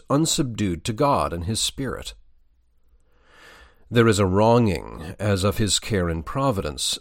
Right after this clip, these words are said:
so of his graciousness and his promises. There is a grieving of his good spirit, a questioning of his government, as if he did not dispose of things as he should.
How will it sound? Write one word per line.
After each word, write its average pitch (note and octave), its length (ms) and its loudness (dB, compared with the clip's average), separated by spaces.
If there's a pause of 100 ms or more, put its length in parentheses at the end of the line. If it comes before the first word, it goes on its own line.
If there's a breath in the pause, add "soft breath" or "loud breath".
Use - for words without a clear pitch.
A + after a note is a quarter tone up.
so D3+ 280 4
of G3 120 2
his A#2+ 180 2
graciousness B2 800 -4
and G2 80 -4
his F#2+ 140 -4
promises. - 760 -6 (1800 soft breath)
There B2+ 140 2
is C3+ 140 4
a C#3+ 40 2
grieving B2+ 580 4
of F2+ 120 2
his G2 180 2
good G2 240 -4
spirit, A2+ 600 0 (480)
a A#2 60 -4
questioning - 640 0
of F2 80 -4
his G#2 140 -2
government, A#2+ 640 0 (420)
as C3+ 160 2
if D#3+ 100 2
he E3 80 0
did F#3+ 180 2
not F3 200 2
dispose E3+ 560 2
of C#3+ 100 -2
things E2 400 -6
as G2 100 -6
he B2+ 120 -2
should. D#3+ 480 -4